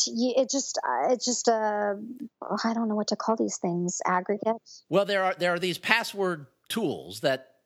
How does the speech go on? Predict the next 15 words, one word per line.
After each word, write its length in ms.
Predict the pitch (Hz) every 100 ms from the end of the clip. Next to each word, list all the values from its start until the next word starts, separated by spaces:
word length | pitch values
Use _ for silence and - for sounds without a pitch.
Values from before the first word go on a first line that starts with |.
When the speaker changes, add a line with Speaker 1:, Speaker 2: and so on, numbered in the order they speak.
| _ _ -
Speaker 2:
collect 360 | 160 180 175
all 180 | 160 156
the 60 | 143
Speaker 1:
Yes. 60 |
Speaker 2:
passwords, 640 | 147 151 - 147 143 139 135
and 140 | 127
then 160 | 131 131
you 120 | 131
can, 280 | 139 131 117
you 120 | 131 135
can 140 | 131
just 280 | 120 131 -
use 240 | 226 202
them. 260 | 135 113 110 - - - _
But 380 | 107 156 151